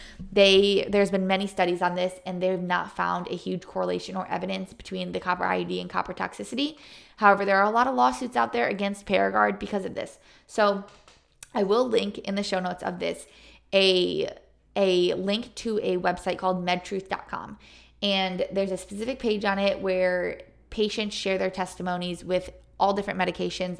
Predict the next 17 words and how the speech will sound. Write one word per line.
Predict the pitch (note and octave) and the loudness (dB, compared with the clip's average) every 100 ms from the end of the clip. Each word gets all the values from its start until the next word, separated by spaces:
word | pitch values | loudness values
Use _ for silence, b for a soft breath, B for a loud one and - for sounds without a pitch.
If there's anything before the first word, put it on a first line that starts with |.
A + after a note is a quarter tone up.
| - | -8
and | F#3 F#3 F#3 | -6 -6 -10
specifically | F#3+ F3 F#3 G3 | -14 -12 -6 -2
the | F#3+ F#3 | -2 -4
copper | F#3 F3+ - | -4 -4 -2
I | F3+ F3+ | -2 -2
U | F3 | -2
D | F3 F3 - | -4 -6 -6
and | F3 F3 F3 E3 | -8 -8 -10 -8
the | F3 | -8
neurological | F3 E3+ E3+ F3 - F3 E3 - F#3 - | -6 -4 -4 -6 -6 -4 -2 -4 -8 -2
impacts | G3 F#3 F3 - - | -2 -2 -6 -6 -4
of | F#3 | -4
the | |
copper | F#3+ F3+ D3 | -2 -4 -2
I | G#2+ | -2
U | A2 | -4
D. | - | -10